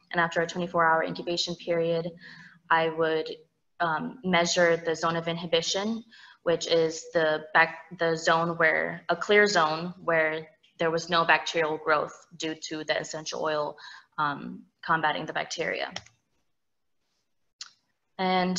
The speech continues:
these are the results from my probiotic assays against the essential oils. <clears throat> So we want a treatment that won't negatively affect the probiotics.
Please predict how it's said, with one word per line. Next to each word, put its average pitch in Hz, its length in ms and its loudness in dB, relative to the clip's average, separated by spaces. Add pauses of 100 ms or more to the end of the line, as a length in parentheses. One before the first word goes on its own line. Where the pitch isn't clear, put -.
(120)
these 190 200 -2
are 202 60 4
the 190 100 4
results 175 580 2
from 165 600 2
my 165 240 2
probiotic 180 800 4 (200)
assays 233 680 2 (280)
against 180 300 0
the 202 60 -2
essential 208 440 -2
oils. 226 380 0 (600)
<clears throat> - 100 0 (1040)
So 208 160 4
we 208 140 2
want 208 160 6
a 226 60 2
treatment 208 420 -2
that 185 180 4
won't 175 220 2
negatively 175 600 0
affect 175 420 -2
the 202 80 -4
probiotics. 226 720 2